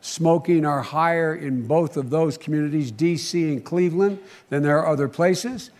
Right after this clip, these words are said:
And if you're able to get folks exposed to lung cancer, uh, y-, get, uh, get, uh, tested, whether they have lung cancer, you can save a whole lot of lives. There's s-, setting up mobile van. There's a lot of things we can do.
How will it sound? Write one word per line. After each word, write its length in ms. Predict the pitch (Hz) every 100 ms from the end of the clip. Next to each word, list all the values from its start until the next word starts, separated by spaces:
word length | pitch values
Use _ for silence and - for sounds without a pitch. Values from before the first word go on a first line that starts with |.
| - _
And 380 | 170 165 151 147
if 140 | 151 156
you're 160 | 156
able 280 | 175 180 156
to 60 | 147
get 340 | 147 160 160
folks 280 | 175 165 -
exposed 680 | 135 - - 156 156 139 -
to 300 | 151 147 123 - -
lung 500 | 135 156 170 170 156
cancer, 640 | - 175 170 - 156 147 - -
uh, 500 | 147 139 139 139 143 147
y-, 60 |
get, 340 | 117 147 147 -
uh, 260 | 135 127
get, 380 | 117 156 147 -
uh, 260 | 135 127 120 - - _
tested, 380 | 180 170 190 175
whether 240 | 156 139
they 140 | 139 127
have 200 | 156 143
lung 280 | 160 170
cancer, 400 | - 180 175 208
you 100 | 202
can 160 | 160 143
save 240 | 165 160
a 80 | 143
whole 260 | 123 156 156
lot 200 | 151 139
of 100 | 131
lives. 520 | 147 175 226 220 - - - -
There's 260 | 147 131 -
s-, 340 | 131 - 170
setting 220 | - 160 151
up 100 | 147
mobile 340 | 151 156 147
van. 280 | 156 180 170
There's 200 | 175 156
a 60 |
lot 320 | 170 185 233 254
of 120 | 180
things 260 | 202 175
we 160 | 147 165
can 200 | 160 151
do. 360 | 190 175 104